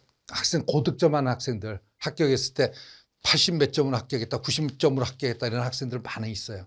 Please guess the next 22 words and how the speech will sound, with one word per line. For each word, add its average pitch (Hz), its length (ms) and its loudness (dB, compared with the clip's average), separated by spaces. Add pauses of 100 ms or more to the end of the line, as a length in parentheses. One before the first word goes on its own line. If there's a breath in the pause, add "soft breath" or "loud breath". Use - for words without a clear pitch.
(140)
그 135 100 -4
학생들한테 131 800 -2
답을 120 360 0
요구합니다. 104 640 -6 (380)
풀었던 147 400 2
방법이 110 360 0
어떤 - 300 -2
방법으로 120 380 0
풀었나 95 360 -10 (200)
또 139 140 -2
염두에 127 340 0
두시고, 120 500 -6 (760 soft breath)
이쪽에서는 165 920 6 (180)
자꾸 - 480 -2
연습을 143 640 2
하고 131 260 6
문제 139 540 2
핵심을 151 540 0
요구하-, 127 560 2
아, 123 160 0
하는 131 280 -2
걸 151 240 4